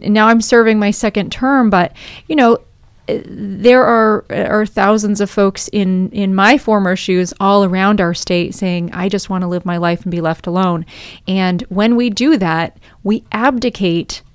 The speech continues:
how our state is run to people who think they know how our state should look, um, better than we do.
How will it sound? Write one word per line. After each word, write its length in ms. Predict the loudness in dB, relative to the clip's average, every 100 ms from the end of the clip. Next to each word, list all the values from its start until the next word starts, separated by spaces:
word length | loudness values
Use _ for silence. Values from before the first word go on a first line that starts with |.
| _ _ _
how 380 | -10 -2 0 2
our 320 | 0 0 -2 -8
state 380 | -16 -4 -2 0
is 160 | -4 -2
run 460 | -2 -2 -2 -4 -8 -20 -20
to 120 | -10 -6
people 380 | -4 2 2
who 180 | 2 -2
think 400 | -2 -2 -2 0
they 240 | 0 0 2
know 300 | 2 2 0
how 300 | -2 -2 0
our 160 | -2
state 400 | -4 -4 -6 -6
should 480 | -10 -8 -4 -4 -6 -14 _
look, 480 | -2 -2 -2 -8 -20 -20 -20 -20 -20 -10
um, 420 | -4 -2 -2 -2 -6
better 400 | -2 0 2 0
than 240 | 0 -2
we 220 | -2 -2 -2
do. 320 | -6 -10